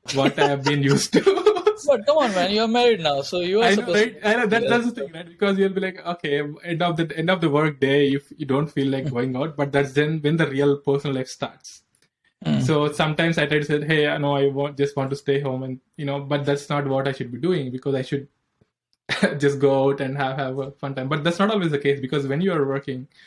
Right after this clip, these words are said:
Speaker 1: and
Speaker 2: Mm-hmm.
Speaker 1: when you have so many, you know, uh, s-, extracurricular activities like, you know, like this podcast, <laughs> right? It's not easy. You have to find a way
Speaker 2: True.
Speaker 1: to manage. Uh, but yeah, g-, but yeah, get, getting there. Um, we'll see.
Speaker 2: Nice.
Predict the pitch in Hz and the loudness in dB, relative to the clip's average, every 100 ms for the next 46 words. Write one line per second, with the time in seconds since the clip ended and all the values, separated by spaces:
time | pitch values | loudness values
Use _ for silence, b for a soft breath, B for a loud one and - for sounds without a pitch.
0 | b b b b 156 143 143 151 175 165 | b b b b -4 0 2 2 0 -2
1 | 143 147 143 143 135 139 147 143 131 127 | -2 -2 -2 -2 -4 -4 -4 -6 -8 -8
2 | 139 - - 123 - - 143 143 131 147 | -12 -16 -12 -10 -6 -2 0 0 0 0
3 | 139 123 143 143 143 135 127 - 151 143 | 0 0 0 0 0 0 0 0 0 2
4 | 175 165 165 - 170 165 139 - 139 131 | 2 2 0 2 2 2 0 0 2 4
5 | 330 190 - 196 190 175 147 135 147 151 | 4 2 2 2 2 0 0 -2 -2 -4
6 | - 151 143 143 156 131 139 127 131 - | -4 0 4 6 4 2 -4 -4 -8 -10
7 | b b b b _ 139 127 123 131 131 | b b b b _ -4 -2 -2 -4 -6
8 | 147 143 170 135 147 147 151 143 156 135 | -6 -4 -4 -4 -8 -10 -8 -4 -2 0
9 | 143 151 175 185 123 123 - - 127 123 | -2 -2 -2 0 -2 -4 -8 -10 -8 -6
10 | 123 139 _ 131 127 139 127 - | -6 -8 _ -4 0 0 -2 -6